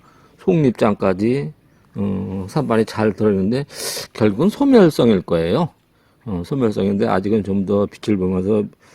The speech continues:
무늬를 잘 가지고 있고, 어, 조금 어두워서 이제 흔들리는 것처럼 이렇게 보이는데, 산반무늬 좋죠.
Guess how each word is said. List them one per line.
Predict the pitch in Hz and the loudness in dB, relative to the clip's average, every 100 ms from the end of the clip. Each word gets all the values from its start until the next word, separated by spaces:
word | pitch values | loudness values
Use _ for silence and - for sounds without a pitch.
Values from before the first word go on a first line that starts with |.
| _ | _
무늬를 | - 107 104 107 | -2 2 4 4
잘 | - 104 98 | 2 -4 -4
가지고 | - 92 92 95 | -6 -10 -4 -4
있고, | 90 - 110 90 - _ _ _ _ _ _ _ _ _ | -4 -6 -6 -6 -10 _ _ _ _ _ _ _ _ _
어, | 117 104 107 104 101 104 113 - _ _ _ _ _ _ _ _ _ _ | -16 -14 -14 -16 -16 -16 -18 -20 _ _ _ _ _ _ _ _ _ _
조금 | - 135 139 | -10 -4 4
어두워서 | 113 104 107 117 | 6 6 4 4
이제 | 113 | 0
흔들리는 | 110 180 151 127 113 | 0 0 0 0 2
것처럼 | 104 - 104 | 2 2 0
이렇게 | 98 | 0
보이는데, | 95 101 98 92 113 120 101 - _ _ _ _ _ _ _ _ | 0 2 2 0 0 -2 -6 -12 _ _ _ _ _ _ _ _
산반무늬 | 151 131 131 127 | -2 2 2 2
좋죠. | 131 90 - 120 123 | 0 -2 -4 -8 -8